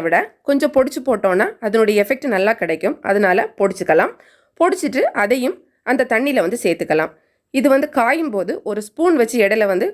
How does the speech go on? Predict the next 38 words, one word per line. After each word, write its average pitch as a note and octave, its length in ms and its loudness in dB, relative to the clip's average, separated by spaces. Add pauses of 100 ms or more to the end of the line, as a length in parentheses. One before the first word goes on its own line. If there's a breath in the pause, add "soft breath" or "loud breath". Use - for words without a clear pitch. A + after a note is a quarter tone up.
(140)
கொஞ்சம் A#3 280 0
வந்து A#3 140 0 (400)
நம்ம G3 200 2
கலந்து B3 300 0
வந்து G#3+ 180 -2
விட்டுக்கலாம். E3 400 -2 (520)
நல்லா E4 280 2
கொதிச்சு C4 360 -2
வந்து B3+ 200 0
காயும் G3 300 2
போது F3 180 0 (180)
ஒரு C4 180 4
ஸ்பூன் A#3+ 260 2
வந்து G3+ 200 2
வெல்லம் G#3 240 0
வந்து G3 200 -4
சேர்த்துக்கிறேன். F3+ 440 -2 (260)
இது C4+ 160 -2
வந்து A#3+ 160 2 (100)
கம்பல்சரி B3+ 480 -2
கிடையாது. E3+ 420 0 (400 soft breath)
உங்களுக்கு D4+ 340 0
சுகர் C#4 260 2
ப்ராப்ளம் A#3 320 2
எல்லாம் G#3 200 2
இருக்குன்னா G#3+ 400 0
வெல்லம் G3+ 240 0
வந்து A#3+ 200 -4
சேர்க்க F3+ 280 -2
வேண்டாம். E3+ 320 -2 (460 soft breath)
நல்லா F4 160 0 (100)
காஞ்சதுக்கு A#3 460 -2
அப்புறமா F3+ 300 0 (340 soft breath)
நம்ம A3 180 -2
ஸ்டவ் B3 240 4
வந்து A3+ 160 0 (140)
ஆஃப் F#3 120 -2
பண்ணிக்கலாம். F3+ 420 0